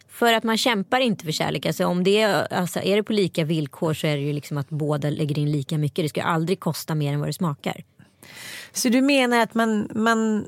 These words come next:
Speaker 2: ska bara så här bli, träffa någon och så bara, "Åh, bli superkär"?
Speaker 1: Nej, nej, nej.
Speaker 2: Lika
Speaker 1: Men vadå?
Speaker 2: kära?
Speaker 1: Nej, men,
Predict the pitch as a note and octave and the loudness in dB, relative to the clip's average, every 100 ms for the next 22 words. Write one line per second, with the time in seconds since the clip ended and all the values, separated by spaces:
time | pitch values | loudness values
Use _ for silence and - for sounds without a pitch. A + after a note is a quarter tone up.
0 | - - - A#3 A3+ G3+ G#3 F#3+ G3 F#3+ | -8 -10 -2 2 4 4 2 2 4 2
1 | F#3+ - - A#3 - A#3+ G#3 F#3+ F3+ F#3+ | 2 -4 -2 0 0 0 2 2 2 2
2 | F3 - A4 F4 - G3+ B3+ C#4+ G#3 B3+ | 2 4 4 4 2 0 2 2 2 2
3 | E4 E3+ F3+ D3+ - G3+ D4+ C#5+ A4 G#3 | 4 2 -2 -6 0 4 4 4 4 4
4 | F3 G#3+ A#3 B3+ A3+ A#3 F#3+ F3+ C4+ C#4+ | 4 4 4 4 4 2 0 0 2 2
5 | C#4+ | 2